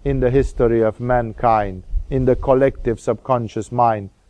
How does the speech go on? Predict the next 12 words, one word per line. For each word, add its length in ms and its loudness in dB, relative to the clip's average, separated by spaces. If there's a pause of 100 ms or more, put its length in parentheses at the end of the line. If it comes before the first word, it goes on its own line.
They 80 2
are 140 8
faces 760 2
in 180 -6
a 80 -2
crowd. 600 4 (320)
They 80 0
are 100 4
Tom, 460 0
Dicks, 320 0
and 160 -4
Harry, 480 4